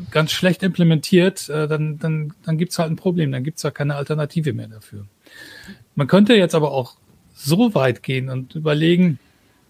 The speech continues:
warum machen wir nicht eigentlich, äh, Chromium zum Standard? Zu einem offenen Standard, der jetzt nicht mehr von einem Unternehmen definiert wird, sondern halt von, von, von wirklich was, was Unabhängigem, äh, und setzen das als, als, äh, als Webstandard ein. Und alles, was in Chromium passiert,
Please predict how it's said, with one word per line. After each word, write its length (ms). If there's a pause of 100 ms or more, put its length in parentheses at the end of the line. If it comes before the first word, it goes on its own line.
(140)
warum 360
machen 240
wir 80
nicht 180
eigentlich, 640
äh, 160
Chromium 460
zum 160
Standard? 640 (180)
Zu 120
einem 100
offenen 400
Standard, 720
der 160
jetzt 240
nicht 180
mehr 160
von 180
einem 200
Unternehmen 560
definiert 560
wird, 180
sondern 340
halt 180
von, 240
von, 340
von 240
wirklich 260
was, 240
was 160
Unabhängigem, 720 (880)
äh, 260
und 220
setzen 320
das 240
als, 300
als, 340
äh, 40
als 480
Webstandard 580
ein. 160
Und 120
alles, 260
was 100
in 100
Chromium 380
passiert, 560